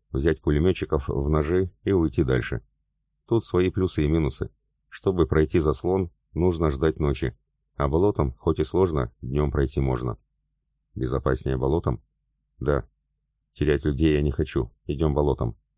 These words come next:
Бойцы уже отдохнули. Выходим немедленно. Веди». «Хорошо». Это болото оказалось даже тяжелее, чем я думал. Мы полдня убили на его прохождение.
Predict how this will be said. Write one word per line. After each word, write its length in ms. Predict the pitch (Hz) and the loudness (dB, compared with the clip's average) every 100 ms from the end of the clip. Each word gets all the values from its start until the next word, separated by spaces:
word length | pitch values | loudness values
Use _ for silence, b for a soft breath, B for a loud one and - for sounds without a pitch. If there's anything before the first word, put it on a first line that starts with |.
| _ - | _ -2
Бойцы 340 | 76 76 87 | 0 2 2
уже 240 | 80 73 71 | 2 2 0
отдохнули. 640 | 67 71 87 80 58 - - | 0 0 0 2 0 -4 -6
Выходим 420 | 73 - 76 73 | -2 2 2 2
немедленно. 560 | 73 67 60 58 55 - - | 2 0 0 -4 -6 -10 -4
Веди». 360 | 78 69 64 - _ _ _ _ | 0 0 -2 -4 _ _ _ _
«Хорошо». 580 | - 64 - - 90 80 _ _ _ _ _ _ _ _ _ | -8 -6 -6 -2 -2 -2 _ _ _ _ _ _ _ _ _
Это 220 | 95 90 71 | -2 0 2
болото 360 | 82 113 85 | 4 4 2
оказалось 480 | 71 76 82 87 73 | 2 2 2 4 4
даже 260 | 78 76 76 | 2 0 0
тяжелее, 480 | 73 78 82 85 | 0 2 4 2
чем 160 | 71 73 | 2 0
я 120 | 71 | 0
думал. 340 | 67 60 55 - _ _ _ _ | 0 -2 -4 -10 _ _ _ _
Мы 180 | 85 104 | 2 2
полдня 500 | - 104 82 92 80 | 4 2 4 4 4
убили 340 | 71 67 82 | 4 4 4
на 100 | 73 | 4
его 200 | 69 67 | 4 2
прохождение. 760 | 67 - 69 64 64 60 57 | 2 0 0 -2 -2 0 -2